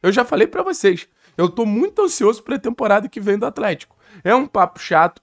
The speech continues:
é um papo repetitivo, mas no final das contas, acho que depois de muito tempo, a gente começa a construir algo pensando em médio e longo prazo. E, cara, muita coisa deu errada nessa temporada. Então,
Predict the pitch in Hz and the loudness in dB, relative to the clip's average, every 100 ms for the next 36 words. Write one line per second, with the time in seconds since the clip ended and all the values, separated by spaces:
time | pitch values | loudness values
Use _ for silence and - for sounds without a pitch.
0 | - 190 269 269 196 190 170 151 165 160 | -8 -6 -4 2 0 0 -6 -6 -6 -8
1 | - 156 214 - _ _ _ _ 214 285 | -12 -10 -10 -12 _ _ _ _ 2 2
2 | 359 - 220 185 175 - 190 330 180 - | 2 0 0 0 -4 -4 -2 -2 -6 -10
3 | _ - 214 - 202 214 233 202 202 240 | _ -2 -2 0 2 2 0 -2 -4 -4
4 | - 349 - 190 208 - _ _ _ _ | -6 -8 0 0 0 -6 _ _ _ _
5 | - 196 254 - 214 220 - - 233 - | -2 0 -2 0 2 2 -2 -4 -4 -4
6 | 220 214 185 214 220 226 214 220 220 220 | -2 4 6 4 2 0 0 0 -2 0
7 | 202 196 208 208 - 156 165 - _ _ | -2 -2 -6 -8 -2 0 0 -6 _ _
8 | _ _ _ _ _ _ - 427 392 160 | _ _ _ _ _ _ -12 -4 0 0
9 | 151 214 226 349 - 208 220 240 233 196 | 0 -2 -2 -6 -6 -6 -4 -2 -2 -2
10 | 214 226 202 202 202 185 151 135 _ _ | -2 -4 -8 -8 -6 -2 -2 -4 _ _
11 | _ _ _ _ _ _ - 165 190 220 | _ _ _ _ _ _ -4 0 0 0